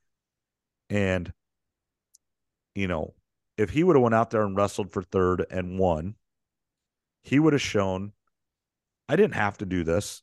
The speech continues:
I didn't have to do the, any of this, but I'm doing it because that's how I am." And you hate to say it, but he used that, that phrase, and what made him famous was that "excuses are for wusses." Well,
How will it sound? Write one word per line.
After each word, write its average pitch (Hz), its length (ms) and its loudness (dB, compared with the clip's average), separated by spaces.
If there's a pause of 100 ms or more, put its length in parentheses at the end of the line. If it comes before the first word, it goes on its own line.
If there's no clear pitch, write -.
(160)
I 101 120 -6
didn't 156 180 0
have 104 380 -6
to 123 100 -4
do 107 160 0
the, 90 160 -2 (220)
any 151 240 2
of 80 120 0
this, 78 440 -6 (460)
but 95 100 2
I'm 113 140 4
doing 113 280 2
it 113 180 0
because 98 340 0
that's - 380 -4 (600)
how 98 180 -6
I 104 480 0 (240)
am." 82 280 -6 (1040)
And 92 360 0 (360)
you 98 80 -4
hate 123 200 0
to 117 60 -10
say 135 220 2
it, 107 100 2
but 90 120 -2
he 117 280 0
used 120 300 -6
that, 101 300 0 (180)
that 98 200 -10
phrase, 120 440 2
and 95 100 -2
what 87 100 -6
made 104 240 0
him 110 140 0
famous 107 440 -2
was 95 140 -6
that 92 220 -2 (420)
"excuses 117 640 -2
are 101 100 6
for 92 140 -2
wusses." - 540 -4 (1600)
Well, 87 360 -2